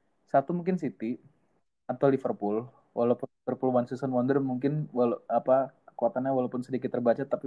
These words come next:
mungkin masih bisa menguasai. Jadi dari satu, dua, tiga itu M U bisa peluang, apalagi M U nanti mau datangin, ya mungkin mau datangin Auba,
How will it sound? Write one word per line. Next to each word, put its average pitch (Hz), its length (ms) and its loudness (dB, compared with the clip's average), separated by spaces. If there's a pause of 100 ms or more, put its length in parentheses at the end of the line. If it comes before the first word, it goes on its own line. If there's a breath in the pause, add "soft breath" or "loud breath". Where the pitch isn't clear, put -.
mungkin 131 160 -4
masih 127 240 -2
bisa 113 240 -4
menguasai. 110 560 0 (1040 soft breath)
Jadi 139 320 8
dari 131 160 6
satu, 127 320 0
dua, 123 160 0
tiga 123 240 0
itu 190 400 0 (1200)
M 131 240 0
U 156 80 6
bisa 131 320 -2
peluang, 110 480 0 (400)
apalagi 107 560 -2
M 117 160 -2
U 127 80 -4
nanti 127 240 -4
mau 123 80 0
datangin, 113 560 -6
ya 120 320 4
mungkin 123 240 -2
mau 120 160 -2
datangin 113 320 -4
Auba, 123 480 0